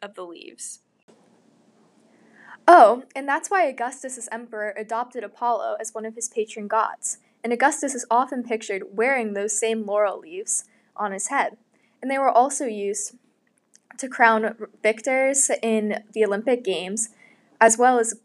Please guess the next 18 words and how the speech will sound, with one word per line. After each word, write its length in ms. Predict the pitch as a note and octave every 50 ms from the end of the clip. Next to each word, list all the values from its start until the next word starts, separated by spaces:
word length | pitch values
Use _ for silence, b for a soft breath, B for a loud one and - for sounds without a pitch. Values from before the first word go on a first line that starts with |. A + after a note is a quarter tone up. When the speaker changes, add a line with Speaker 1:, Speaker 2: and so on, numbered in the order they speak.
| _ _
Speaker 2:
um, 380 | - - - G3 F#3 A3+ B3 B3 -
generals 600 | A3 - C4+ C4+ D4+ A#3+ G3+ F3 G3 A3 A3+ A3
when 80 | A3 G#3+
they 100 | G#3+ A3
were 80 | A3
coming 300 | A3 A3+ A#3 G#3+ A3 A3
back 300 | G#3 F#3+ F#3+ G3 G#3+ -
from 180 | - - G3+ G#3+
triumphs. 680 | - - C#4+ C4+ G#3 - - _ _ - - - - - _ _ _ _ _ _ _ _ _ - _ _ _ _ _ _ _ _ _ _ _ _ b b b b b b b b -
However, 460 | D#4+ D#4+ D#4+ D#4 E4+ E4 D#4+ - G#3+
their 160 | A3 B3+ D#4 G#4+
significance 720 | - - B4 - C4 D4 C#4+ - - A#3+ A3+ A3+ - -
didn't 280 | B3 B3 C#4 B3 -
stop 380 | - - - A#3 A3 A3+ A#3 B3
in 60 | A#3
the 100 | G#3+ G3+
Augustan 460 | G3+ G3+ G3+ G3+ G#3 - - G3 F3+
era. 320 | - - - - A#3 B3